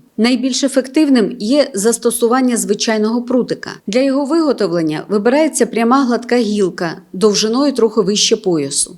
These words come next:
Товщина прутика не повинна перевищувати один сантиметр. Прутик утримується трьома пальцями на відстані п'ятнадцять-двадцять сантиметрів від верхнього краю, на висоті близько п'яти сантиметрів від землі.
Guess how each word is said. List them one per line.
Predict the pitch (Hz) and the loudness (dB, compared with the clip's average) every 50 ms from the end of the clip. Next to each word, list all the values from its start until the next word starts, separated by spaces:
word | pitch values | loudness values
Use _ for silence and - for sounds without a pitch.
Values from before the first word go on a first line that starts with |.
| _ _ - | _ _ 0
Товщина | - 254 226 - - 247 240 240 240 | 0 2 2 2 0 0 0 0 0
прутика | 240 247 262 294 254 294 285 277 247 | 0 2 0 2 2 0 0 2 2
не | 233 220 | 2 2
повинна | - 208 196 185 202 220 240 247 240 | 4 2 2 4 4 2 2 2 2
перевищувати | 240 240 208 196 180 160 180 175 - - 220 208 214 214 214 214 | 2 4 4 4 4 2 2 0 0 0 2 0 0 0 -2 -4
один | - - 214 190 165 185 165 156 | -2 -2 -2 0 2 2 2 2
сантиметр. | - - 175 170 165 196 190 170 147 139 - - - - _ _ - | 0 0 -2 -2 0 0 0 0 0 -2 -8 -14 -20 -20 _ _ -2
Прутик | - 277 330 349 - 330 - 247 | 2 4 4 6 4 2 0 0
утримується | 240 - 240 277 285 277 277 262 269 - 254 240 | 2 2 4 6 6 6 6 4 2 2 0 2
трьома | 247 233 233 233 240 240 | 2 0 0 0 0 0
пальцями | 240 254 262 277 277 269 - 294 262 254 254 | 0 0 -2 -2 -2 -4 -2 -2 0 0 2
на | 247 233 214 | 2 0 0
відстані | 196 220 226 240 - - - 240 233 226 | 0 -2 -4 -4 -4 -2 0 0 0 0
п'ятнадцять-двадцять | 214 220 - 208 214 - 220 220 208 220 - 220 196 180 196 220 214 202 208 196 180 - | 0 0 0 -2 0 0 -4 -2 -2 0 0 0 0 0 0 0 0 -2 -4 -8 -8 -4
сантиметрів | - 196 196 185 185 196 196 220 254 254 - 262 269 240 277 - - | -4 -4 -4 -2 -2 0 0 0 0 0 0 -2 -2 -2 -4 -8 -4
від | 220 247 277 226 | 0 0 0 2
верхнього | 202 196 196 196 196 - 233 233 226 240 240 | 2 0 0 0 -2 -4 -4 -2 -2 -2 -4
краю, | 247 233 214 196 170 156 143 135 - | -2 -2 -2 -2 -2 -4 -8 -8 -4
на | - 214 220 | -2 0 0
висоті | 208 220 - - 214 214 - 269 | 0 0 0 0 -2 0 0 -2
близько | 277 233 214 214 254 240 - - 262 247 | 0 0 2 2 2 0 0 -2 -2 -2
п'яти | - 208 196 - 202 220 | 0 -2 -2 0 -2 -2
сантиметрів | - - 226 202 196 185 170 175 175 170 175 190 190 170 | -2 0 -2 0 0 0 0 0 0 0 -2 -4 -6 -4
від | 165 156 151 - | -6 -8 -6 -4
землі. | 165 185 185 170 143 139 - | -2 -2 -2 -2 -4 -6 -12